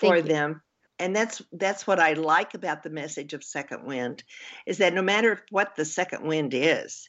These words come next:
Speaker 2: if it's, <laughs> uh, facing your fears or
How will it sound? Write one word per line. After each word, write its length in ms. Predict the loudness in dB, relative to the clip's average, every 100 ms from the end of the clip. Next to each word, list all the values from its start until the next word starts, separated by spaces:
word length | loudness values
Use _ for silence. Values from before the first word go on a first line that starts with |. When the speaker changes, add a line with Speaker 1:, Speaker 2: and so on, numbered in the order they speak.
| _
Speaker 2:
if 220 | -6 -4 -6
it's, 340 | -10 -12 -16 -14 -10 -10 -10 -18
<laughs> 480 | -20 -20 -20 -4 2
uh, 220 | 4 2 -2 _ _ _ _ _ 0
facing 400 | 0 0 -4 -4
your 160 | -6
fears 760 | -4 -2 0 2 0 0 -2 -2
or 280 | -2 -4